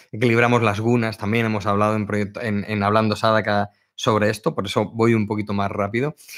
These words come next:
Y al equilibrarse todo eso, lo que sucede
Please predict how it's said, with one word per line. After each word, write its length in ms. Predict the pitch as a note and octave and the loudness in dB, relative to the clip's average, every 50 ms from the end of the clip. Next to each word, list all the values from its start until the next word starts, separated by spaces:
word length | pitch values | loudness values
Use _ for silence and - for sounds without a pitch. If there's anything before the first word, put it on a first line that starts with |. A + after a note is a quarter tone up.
| - - - | -14 -4 0
Y 80 | C3 | 2
al 100 | B2 A#2+ | 4 4
equilibrarse 720 | B2 A2+ A#2+ C3 B2 B2 B2 B2 C3+ D3 D#3+ D#3+ - F#3 E3 | 4 4 4 4 6 6 6 6 4 4 2 2 -2 -2 0
todo 300 | F3 E3+ D#3+ D3+ D3 E3 | 0 0 0 2 0 -2
eso, 380 | F#3 F3+ - - E3 G#3 - _ _ _ _ _ _ _ _ _ _ _ _ | -2 -2 -4 -8 -8 -10 -10 _ _ _ _ _ _ _ _ _ _ _ _
lo 180 | - G#2+ A2 G2 | -4 -2 -2 0
que 100 | - G#2+ | -2 -4
sucede 720 | - - G#2 F#2+ - - C3 C3+ C#3+ D#3 D#3+ F3 F#3+ G3 | -4 -4 -6 -4 0 2 2 4 4 2 2 0 -2 -6